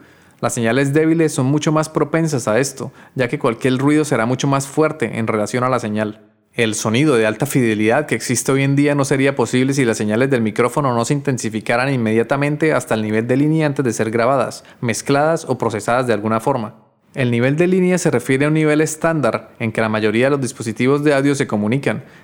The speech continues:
Este nivel se mide en decibelios o en voltios. Por ejemplo, el estándar para productos profesionales es de más cuatro dB, es decir, uno coma veintitrés voltios.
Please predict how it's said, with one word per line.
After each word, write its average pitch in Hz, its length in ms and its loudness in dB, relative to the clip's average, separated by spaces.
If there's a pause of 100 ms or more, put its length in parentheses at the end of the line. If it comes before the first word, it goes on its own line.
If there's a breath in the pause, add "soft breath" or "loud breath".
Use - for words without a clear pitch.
Este 139 240 -2
nivel 139 240 2
se 156 120 -2
mide 151 200 2
en 156 100 0
decibelios 123 720 0
o 120 140 0
en 110 100 0
voltios. 131 480 -2 (320 loud breath)
Por 117 140 0
ejemplo, 127 460 -2 (260 loud breath)
el 113 80 0
estándar 143 480 0
para 131 200 0
productos 123 420 -2
profesionales 131 640 0
es 143 340 0
de 117 320 0
más 117 380 -4
cuatro 135 400 0
dB, 127 160 2
es 131 260 -2 (420 loud breath)
decir, 151 420 0
uno 135 260 0
coma 135 240 2
veintitrés 120 500 -2
voltios. - 520 -4